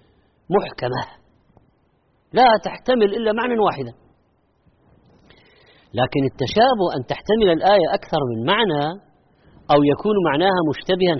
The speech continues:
خفيا، هذا في حالات كتفسير قوله تعالى: "والمطلقات يتربصن بأنفسهن ثلاثة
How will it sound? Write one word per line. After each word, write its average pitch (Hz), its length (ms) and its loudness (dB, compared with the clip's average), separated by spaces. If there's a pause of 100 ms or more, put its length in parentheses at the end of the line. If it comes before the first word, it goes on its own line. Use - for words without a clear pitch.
خفيا، 180 480 0 (1000)
هذا 127 420 -2
في 113 440 -4 (340)
حالات 120 680 -2 (1000)
كتفسير 185 500 -2 (160)
قوله 226 280 0 (100)
تعالى: 208 420 2 (2000)
"والمطلقات 175 1120 2 (200)
يتربصن 156 720 -2 (120)
بأنفسهن 156 1000 -2
ثلاثة 196 480 0